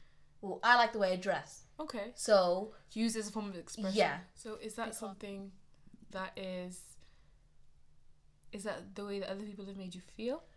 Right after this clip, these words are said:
Speaker 1: No, literally, I think for me, and I've been in a, like, no one's ever said anything to me.
Speaker 2: Yeah.
Speaker 1: Like, I think 'cause I'm quite nice to everyone. <laughs> I, maybe
Speaker 2: She
Speaker 1: that.
Speaker 2: says.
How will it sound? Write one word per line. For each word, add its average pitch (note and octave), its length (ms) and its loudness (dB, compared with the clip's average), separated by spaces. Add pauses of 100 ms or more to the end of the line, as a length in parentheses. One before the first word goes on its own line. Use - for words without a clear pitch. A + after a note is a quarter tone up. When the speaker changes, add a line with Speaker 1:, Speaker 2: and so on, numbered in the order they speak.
Speaker 1:
No, D4 400 4 (200)
literally, A#3+ 600 0
I G#3+ 80 6
think B3+ 200 -4
for B3 120 -4
me, A#3 480 -4 (340)
and G3 180 4
I've F#3+ 220 2
been F#3 180 0
in F3 220 -6
a, F3 100 -4 (100)
like, G#3 200 -8 (180)
no C4+ 220 2
one's D#4+ 120 0
ever C4+ 140 2
said C#4 160 -2
anything G3 240 -8
to F3+ 120 -14
me. E3 140 -12 (100)
Speaker 2:
Yeah. G#3+ 140 -10 (100)
Speaker 1:
Like, F3+ 300 -4
I G#3 100 4
think C#4+ 180 -4
'cause C#4+ 140 0
I'm G#3 180 2
quite G#3 260 0
nice G3 200 -2
to F3+ 80 -8
everyone. E3+ 420 -8 (320)
<laughs> - 640 0
I, F#3+ 100 -4 (120)
maybe F3+ 260 -2
Speaker 2:
She F3+ 60 2
Speaker 1:
that. G#3+ 140 2
Speaker 2:
says. F3 260 -2